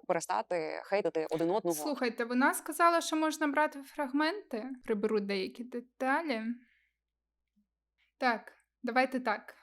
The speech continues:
Speaker 2: починаємо.
Speaker 1: Це той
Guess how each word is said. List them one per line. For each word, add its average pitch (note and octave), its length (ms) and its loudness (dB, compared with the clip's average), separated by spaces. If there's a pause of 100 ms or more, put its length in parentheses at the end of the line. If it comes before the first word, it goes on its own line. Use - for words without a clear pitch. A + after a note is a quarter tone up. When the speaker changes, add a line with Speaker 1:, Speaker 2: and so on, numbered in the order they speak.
(140)
Speaker 2:
починаємо. B3 600 -2 (920)
Speaker 1:
Це E3+ 260 4
той F#3 280 4